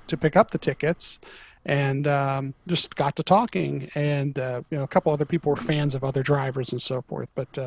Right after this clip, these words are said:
we were the true Dave, Dave fans standing there, and, um,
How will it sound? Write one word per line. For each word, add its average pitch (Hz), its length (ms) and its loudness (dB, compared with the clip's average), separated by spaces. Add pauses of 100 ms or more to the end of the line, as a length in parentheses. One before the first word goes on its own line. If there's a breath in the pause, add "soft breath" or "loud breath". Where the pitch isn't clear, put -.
we 202 120 10
were 175 120 8
the 147 80 2
true 170 220 4
Dave, 143 320 0 (180)
Dave 156 240 4
fans 131 400 -4
standing 131 380 -2
there, 113 260 -6
and, 127 380 -2
um, 120 540 -4